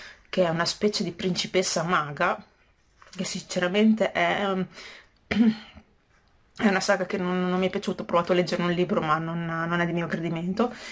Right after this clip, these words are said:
E uno dei cele-, dei più celebri forse è Stregata dalla Luna. Mentre la, la serie a cui sono molto legata è quella della cacciatrice ai vampiri Anita Blake.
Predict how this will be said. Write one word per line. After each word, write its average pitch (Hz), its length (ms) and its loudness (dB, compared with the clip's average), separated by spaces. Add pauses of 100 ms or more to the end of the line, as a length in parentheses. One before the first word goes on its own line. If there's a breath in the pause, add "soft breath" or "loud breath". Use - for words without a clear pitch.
(220 loud breath)
E 180 520 0
uno 208 260 6
dei 185 180 2
cele-, 180 360 2
dei 185 420 -2
più 190 140 -6
celebri 185 420 2
forse 170 520 0
è 156 40 2
Stregata 165 380 -4
dalla 160 200 2
Luna. 170 380 0 (1800 loud breath)
Mentre 226 540 4 (320)
la, 175 500 2
la 196 140 -2
serie 214 380 2
a 175 60 -6
cui 226 200 0
sono 190 220 -2
molto 226 300 2
legata 233 500 2 (280 loud breath)
è 285 160 4
quella 175 540 0
della 180 240 -4
cacciatrice 185 460 -4
ai 165 60 -6
vampiri 190 540 -2
Anita 160 360 -4
Blake. 151 420 -8